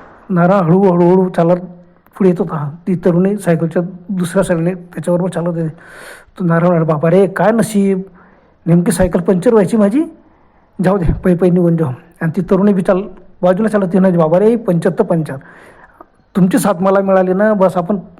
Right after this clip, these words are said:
गप्पा मारत मारत पै पै निघून जाऊ." ते दोघं पै पै माझ्यापर्यंत आले. मग नारायण मला म्हणाला, "तू पुढे जा,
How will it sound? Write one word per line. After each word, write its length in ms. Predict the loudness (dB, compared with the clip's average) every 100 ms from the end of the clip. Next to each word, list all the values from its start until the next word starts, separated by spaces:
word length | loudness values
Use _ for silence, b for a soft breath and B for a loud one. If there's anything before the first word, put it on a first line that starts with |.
| _ _ -6
गप्पा 320 | -4 -2 0
मारत 220 | 0 0 0
मारत 160 | 0
पै 280 | -2 0 0
पै 160 | 4 4
निघून 280 | 4 4
जाऊ." 180 | 4 2 -2 B B _ _ -2
ते 60 |
दोघं 260 | 0 2 0
पै 240 | 2 0
पै 220 | 2 2 2
माझ्यापर्यंत 640 | 0 0 0 0 0 0
आले. 160 | -2 0
मग 300 | -2 -2 -2
नारायण 400 | 0 0 2 0
मला 220 | 0 0 0
म्हणाला, 320 | -2 -4 -6 -12 B B B _
"तू 60 | 0
पुढे 240 | 2 2
जा, 140 | 2